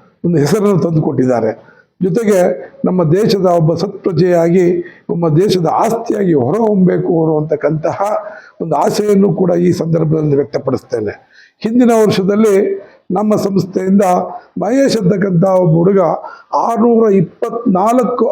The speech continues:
ಅಂಕಗಳನ್ನ ಪಡೆದು ಅದರ ದಾಖಲೆಯನ್ನು ನಿರ್ಮಾಣ ಮಾಡಿದ್ದಾನೆ. ನಾವು ಇವ್ರಿಗೆಲ್ಲರಿಗೂ ಕೂಡ ನಾವು ಸಭೆ ಸಮಾರಂಭಗಳಲ್ಲಿ ಮತ್ತೆ ಅವ್ರು ಮೀಟಿಂಗ್ ಮಾಡಿದಾಗ ಮಕ್ಕಳ ಜೊತೆ ಸಂವಾದ ಮಾಡೋ ಸಂದರ್ಭದಲ್ಲಿ ನಾವು ಆಫರ್ ಕೊಡ್ತಾ ಇದ್ವಿ ಅವ್ರಿಗೆ. ಆರ್ನೂರ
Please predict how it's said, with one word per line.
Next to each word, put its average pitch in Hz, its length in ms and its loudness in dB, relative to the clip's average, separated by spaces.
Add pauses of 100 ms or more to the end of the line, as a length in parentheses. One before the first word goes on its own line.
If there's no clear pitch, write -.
ಅಂಕಗಳನ್ನ 196 580 2 (140)
ಪಡೆದು 208 320 0 (1400)
ಅದರ 196 180 -2 (160)
ದಾಖಲೆಯನ್ನು 214 540 2
ನಿರ್ಮಾಣ 190 260 2 (100)
ಮಾಡಿದ್ದಾನೆ. 175 380 2 (400)
ನಾವು 220 120 2
ಇವ್ರಿಗೆಲ್ಲರಿಗೂ 226 760 4
ಕೂಡ 214 100 0 (540)
ನಾವು 185 180 -2
ಸಭೆ 185 200 0
ಸಮಾರಂಭಗಳಲ್ಲಿ 185 960 2
ಮತ್ತೆ 170 200 0
ಅವ್ರು 170 200 0
ಮೀಟಿಂಗ್ 196 280 0
ಮಾಡಿದಾಗ 170 300 2 (100)
ಮಕ್ಕಳ 170 200 -2 (100)
ಜೊತೆ 180 160 -2 (100)
ಸಂವಾದ 196 280 0 (120)
ಮಾಡೋ 170 140 0 (180)
ಸಂದರ್ಭದಲ್ಲಿ 165 600 -2 (340)
ನಾವು 104 180 -2
ಆಫರ್ 190 280 -4
ಕೊಡ್ತಾ 185 280 -2
ಇದ್ವಿ 165 180 2
ಅವ್ರಿಗೆ. 131 220 0 (500)
ಆರ್ನೂರ 220 280 2